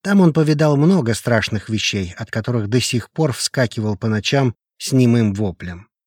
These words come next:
Тем не менее, это было давно, а противник стоял перед ними сейчас. Обычно в институте не случалось эксцессов, требующих усмирения пациентов. За всю историю испытания вакцин такое случалось от силы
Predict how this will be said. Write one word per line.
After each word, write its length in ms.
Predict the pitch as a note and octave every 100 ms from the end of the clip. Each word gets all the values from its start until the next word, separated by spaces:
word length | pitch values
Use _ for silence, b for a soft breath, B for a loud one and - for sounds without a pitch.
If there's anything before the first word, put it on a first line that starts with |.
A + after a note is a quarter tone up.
| _ _ _ _ _ _ -
Тем 200 | F#3+ F#3+
не 80 | F#3
менее, 320 | G3 G#3 F3+
это 260 | - D3 D3+
было 240 | D#3 D3+
давно, 520 | C3+ C3+ C3 A2+ E2+ - _ _
а 120 | - C3
противник 520 | C#3+ B2 G#3 G3 -
стоял 340 | - C3+ C#3
перед 320 | C3 A#2+ A#2
ними 240 | A2+ A2 G#2+
сейчас. 760 | - A2 G#2+ - E2 - - _ _ _ _ _
Обычно 480 | - C#3 G#3 - F#3
в 100 | E3+
институте 560 | D#3+ - E3+ F#3+ F3 E3+
не 140 | E3
случалось 580 | - E3 - G3 C#3 -
эксцессов, 800 | C3+ - - - G#2+ F2 - F2 -
требующих 680 | B2 A#2+ A2+ A2+ - A2 - _
усмирения 600 | C#3+ - C3+ C3+ G#2+ G2
пациентов. 720 | F#2 G#2+ D3 B2+ F#2 - - _ _ _ _ -
За 180 | B2+ E3+
всю 240 | - G#3+
историю 500 | D#3+ - F#3+ E3+ D#3+
испытания 680 | D3 - D3 D#3 C#3 C3+ B2+
вакцин 540 | C3+ - - G3+ C#3+
такое 300 | C3 B2 F3
случалось 580 | B2+ C3+ B2+ D#3+ C3 -
от 160 | B2+ G2+
силы 400 | - C3 B2